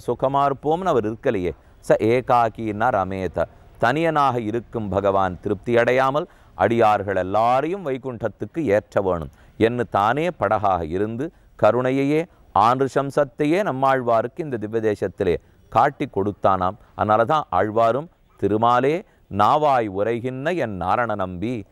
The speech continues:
நம்முடைய நாராயண நம்பியே திருமாலே, பாசுரத்தில் திருமாலேன்னு சொல்லியிருக்கிறார். அதோடல்ல, அறுக்கும் வினையாயின பத்து பாசுரங்களில் ஐந்து பாசுரங்களில் பிராட்டி சம்பந்தத்தோடையே சொல்லியிருக்கிறார்.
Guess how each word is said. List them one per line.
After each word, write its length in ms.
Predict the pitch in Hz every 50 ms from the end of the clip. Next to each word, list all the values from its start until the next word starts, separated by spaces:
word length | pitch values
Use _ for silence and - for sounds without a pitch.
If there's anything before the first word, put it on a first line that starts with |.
| _ _ _
நம்முடைய 400 | - 98 104 104 107 107 104 101
நாராயண 460 | 95 92 98 117 120 117 113 107 101
நம்பியே 500 | 92 85 87 98 113 117 135 151 156 143 - _ _ _ _ -
திருமாலே, 640 | - 113 123 127 123 113 104 95 107 127 151 135 - _ _ _ _ -
பாசுரத்தில் 600 | 110 120 123 - 131 123 117 - - 120 110 98 -
திருமாலேன்னு 640 | 123 123 123 127 127 127 131 127 127 139 151 160 143 -
சொல்லியிருக்கிறார். 440 | 120 117 113 110 - 104 90 78 - - _ _ _ - -
அதோடல்ல, 480 | - 92 120 131 127 120 113 101 87 76 - _ _ _ _ _
அறுக்கும் 540 | - 92 107 127 151 - - - 156 147 139
வினையாயின 520 | 135 131 131 131 123 123 120 120 117 110 104 92
பத்து 320 | - 107 104 - - 156 135 -
பாசுரங்களில் 680 | - 104 110 107 - 107 104 98 92 87 87 95 101 104 - - _ - - _ _
ஐந்து 500 | - 95 110 131 160 175 190 196 185 185 135
பாசுரங்களில் 720 | - 123 127 123 - 135 123 120 120 113 117 120 143 160 147 -
பிராட்டி 440 | 117 110 127 135 135 - - 147 131 -
சம்பந்தத்தோடையே 920 | 127 117 120 120 123 120 107 117 113 107 - 123 120 120 120 123 127 143 147 -
சொல்லியிருக்கிறார். 600 | 120 113 107 104 92 87 - 95 80 78 76